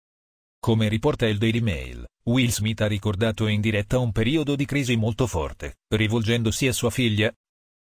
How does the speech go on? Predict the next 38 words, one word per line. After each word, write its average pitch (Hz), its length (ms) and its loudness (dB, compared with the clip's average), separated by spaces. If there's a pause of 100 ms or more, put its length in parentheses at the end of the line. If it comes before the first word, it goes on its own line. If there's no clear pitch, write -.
(720)
"C'è 113 140 0
stato 123 320 2
un 110 160 2
periodo 127 400 2
in 101 140 2
cui 101 240 -2
la 98 80 0
mamma 101 340 0
si 113 160 0
svegliava 123 480 2
e 113 100 2
piangeva, 107 560 -2 (180)
ha 131 100 2
pianto 113 380 0
per 95 180 -2
quarantacinque 104 720 0
giorni 131 380 0
di 127 100 -2
fila. 71 360 -10 (380)
Ho 120 120 4
iniziato 110 540 2
a 101 80 4
scrivere 143 360 2
un 127 160 0
diario. 69 460 -4 (380)
Succedeva 113 540 2
ogni 135 220 0
mattina. 73 520 -4 (360)
Penso 117 380 2
che 120 120 -2
sia 135 240 0
stato 135 320 2
il 110 120 2
momento 117 420 0
peggiore 123 400 2
del 101 160 0
nostro 104 340 2
matrimonio. 98 720 -2